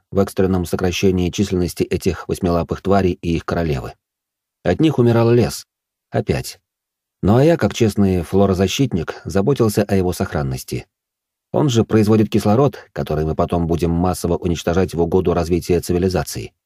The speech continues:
Или не будем. Время покажет. Всего охраны этой огромной твари,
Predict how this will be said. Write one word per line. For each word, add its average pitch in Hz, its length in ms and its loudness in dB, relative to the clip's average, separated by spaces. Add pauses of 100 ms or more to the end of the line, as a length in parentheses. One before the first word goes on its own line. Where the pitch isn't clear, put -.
(340)
Или 71 160 0
не 123 120 6
будем. 117 360 0 (360)
Время 135 260 0
покажет. - 500 -2 (880)
Всего 104 340 4
охраны 98 420 0
этой 95 240 0
огромной 92 360 0
твари, 104 400 -2